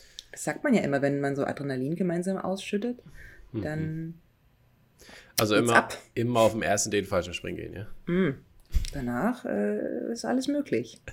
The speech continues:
Speaker 2: <laughs> Okay.
Speaker 1: Mhm.
Speaker 2: Na gut.
Speaker 1: <laughs> Ähm, dann haben wir euch noch mitgebracht Chaos. Ich hab, ich hab ein Gefühl, haben wir schon darüber berichtet? Wir berichten
Speaker 2: Nee,
Speaker 1: einfach
Speaker 2: haben wir
Speaker 1: gleich
Speaker 2: nicht.
Speaker 1: noch. Haben wir noch nicht?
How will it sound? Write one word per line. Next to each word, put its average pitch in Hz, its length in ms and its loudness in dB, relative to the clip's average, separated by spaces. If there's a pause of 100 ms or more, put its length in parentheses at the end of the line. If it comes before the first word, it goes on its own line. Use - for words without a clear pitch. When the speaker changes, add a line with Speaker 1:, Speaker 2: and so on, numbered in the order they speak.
(100)
Speaker 2:
<laughs> - 520 -14
Okay. - 340 -12 (1000)
Speaker 1:
Mhm. 185 520 -4 (480)
Speaker 2:
Na 123 60 0 (120)
gut. - 300 -4
Speaker 1:
<laughs> 415 40 2 (1040)
Ähm, 190 640 12
dann 226 180 10
haben 254 120 10
wir 240 60 6
euch 226 100 4
noch 220 160 6
mitgebracht 170 600 4 (360)
Chaos. - 960 4 (100)
Ich - 140 -6
hab, - 80 -10
ich - 420 -10
hab - 60 0
ein 180 60 8
Gefühl, 175 340 6
haben 180 80 6
wir 185 80 4
schon 165 160 0
darüber 147 140 6
berichtet? 185 340 0
Wir 139 60 2
berichten - 340 2
Speaker 2:
Nee, 107 120 4
Speaker 1:
einfach 123 100 2
Speaker 2:
haben - 100 2
wir 120 60 0
Speaker 1:
gleich 101 140 0
Speaker 2:
nicht. - 100 -10
Speaker 1:
noch. - 60 -16
Haben 190 100 4
wir 208 60 8
noch 175 60 4
nicht? 277 300 4